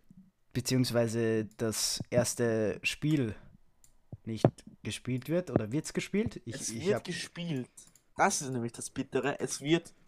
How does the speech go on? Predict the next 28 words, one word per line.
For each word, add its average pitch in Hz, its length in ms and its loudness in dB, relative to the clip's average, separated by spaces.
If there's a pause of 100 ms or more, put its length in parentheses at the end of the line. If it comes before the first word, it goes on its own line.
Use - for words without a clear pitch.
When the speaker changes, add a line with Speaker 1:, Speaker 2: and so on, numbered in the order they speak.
(320)
Speaker 2:
ein 131 180 2
Geisterspiel 139 800 0 (400)
für 147 280 4
eine 139 220 0
gewisse 151 420 -2
Mannschaft 147 680 2
in 196 260 2
der 165 180 8
Speaker 1:
Aber 113 120 2
wird's 147 200 6
Speaker 2:
österreichischen 143 320 2
Speaker 1:
übertragen? 139 220 4
Speaker 2:
Großstadt. - 440 0 (180)
Es - 200 -6
wird 170 100 0
übertragen. 131 680 0 (480)
Speaker 1:
Oh, 123 120 4
Speaker 2:
Aber - 180 6
Speaker 1:
das 107 100 2
ist 95 100 -6
ein 87 160 -8
Speaker 2:
E 156 200 10
F 185 160 6
L - 60 -6
Speaker 1:
wichtiges 147 180 0
Wort. 151 160 -2
Speaker 2:
ist - 160 -12
ja - 80 -8